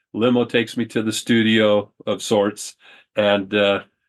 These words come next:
interviews conducted, limo's waiting for me, takes me back to the airport, and I catch my plane just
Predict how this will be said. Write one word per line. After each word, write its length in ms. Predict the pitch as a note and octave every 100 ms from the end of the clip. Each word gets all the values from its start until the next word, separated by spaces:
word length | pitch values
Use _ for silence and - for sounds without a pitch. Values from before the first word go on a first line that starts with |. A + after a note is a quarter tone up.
| _ -
interviews 500 | - A#2 A#2+ A2+ A2 -
conducted, 680 | A2+ G#2+ G#2 G#2 - G#2 G2+
limo's 380 | G#2+ G#2+ G2+
waiting 280 | A2+ G#2 G#2
for 160 | G2+ G#2+
me, 100 | G2+
takes 220 | G2 G2
me 60 | F#2+
back 200 | G2 F#2+
to 40 |
the 100 | G2+
airport, 340 | G#2 G2+ G2
and 80 | F#2+
I 40 | F2+
catch 320 | - G2+ -
my 80 | F2+
plane 380 | - A#2+ A2 F2+
just 240 | F2 -